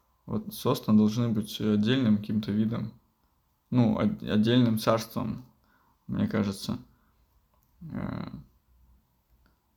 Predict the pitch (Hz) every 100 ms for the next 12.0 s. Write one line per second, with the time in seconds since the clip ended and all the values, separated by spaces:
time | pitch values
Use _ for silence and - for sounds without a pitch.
0 | _ _ 135 90 - - 104 107 107 -
1 | 110 110 110 117 107 - 110 107 113 107
2 | - 107 110 107 - - _ - - -
3 | - - _ _ _ _ _ - 110 110
4 | 113 147 - 131 110 107 104 104 104 107
5 | 107 113 - _ 110 110 - - 123 139
6 | 113 107 107 107 107 107 127 135 - _
7 | _ _ _ _ _ - - 110 98 101
8 | 107 - 127 135 113 107 107 107 104 101
9 | - 110 107 - 117 - 113 113 113 110
10 | 110 110 107 - 117 - 120 113 - 107
11 | 110 - 113 110 113 147 151 156 156 -